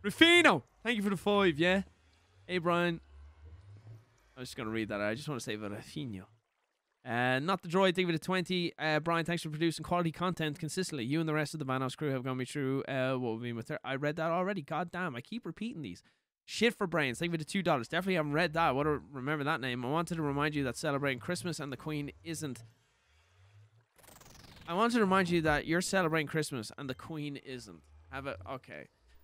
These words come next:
Listen, man, as an Irishman, I didn't necessarily have anything wrong, anything, I had no issue with the Queen. Not at all. Not at all.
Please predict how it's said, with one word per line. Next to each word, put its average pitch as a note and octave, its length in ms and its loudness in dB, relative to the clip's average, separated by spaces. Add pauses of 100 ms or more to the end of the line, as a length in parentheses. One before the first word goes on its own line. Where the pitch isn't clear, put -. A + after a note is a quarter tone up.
(140)
Listen, G#3 260 0
man, G#2+ 240 -2
as B3 180 4
an B3 80 4
Irishman, F3+ 480 6
I C#4 160 4
didn't E4+ 200 2
necessarily F3 400 2
have C3+ 240 2
anything D3 540 -4 (120)
wrong, C3 320 0 (160)
anything, E3 520 -4 (100)
I F3+ 100 -4
had F3 180 0
no C#3 260 0
issue B2 280 -2
with G2 120 -4
the - 60 -20
Queen. F#2 340 -8 (2000)
Not F3 240 2
at C3 100 4
all. G2 300 0 (1040)
Not C#3 180 0
at A2+ 120 0
all. G2 240 -2